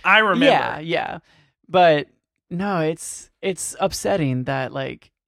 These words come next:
Speaker 2: that type of just disgusting behavior not only exists in middle school and high school guys, but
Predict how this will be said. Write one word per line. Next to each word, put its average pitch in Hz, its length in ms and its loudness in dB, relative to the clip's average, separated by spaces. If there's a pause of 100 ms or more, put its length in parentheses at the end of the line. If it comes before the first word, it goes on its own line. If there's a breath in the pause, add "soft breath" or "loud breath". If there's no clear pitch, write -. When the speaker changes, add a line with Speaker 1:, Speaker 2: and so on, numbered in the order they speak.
(280)
Speaker 2:
that 151 300 2
type 147 280 -4
of 135 240 -8
just 143 160 -6
disgusting 175 480 -6
behavior 139 440 -6
not 156 160 0
only 214 200 -4
exists 151 380 -6
in 139 340 -8 (500)
middle 147 260 -2
school 151 300 -2
and 135 160 -4
high 135 140 -6
school 160 200 -6
guys, 156 300 -4
but 135 220 -2